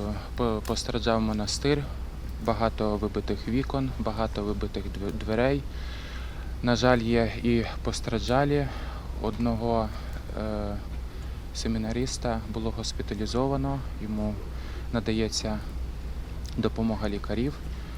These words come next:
Він отримав осколкове поранення. Троє по-, насельників монастиря також постраждали. Їм допомога була надана тут, на місці, від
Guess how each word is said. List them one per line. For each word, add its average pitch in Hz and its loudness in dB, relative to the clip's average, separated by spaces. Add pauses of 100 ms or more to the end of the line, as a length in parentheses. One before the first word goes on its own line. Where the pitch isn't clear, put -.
(320)
Він 113 0
отримав 110 0 (200)
осколкове 104 -2
поранення. 135 2 (720)
Троє 131 6
по-, 110 0 (600)
насельників 113 0
монастиря 113 2 (960)
також 131 2
постраждали. 127 2 (200)
Їм 117 4 (460)
допомога 110 2
була 107 2 (1700)
надана 107 2
тут, 139 0
на 117 2
місці, 127 0 (140)
від 110 -2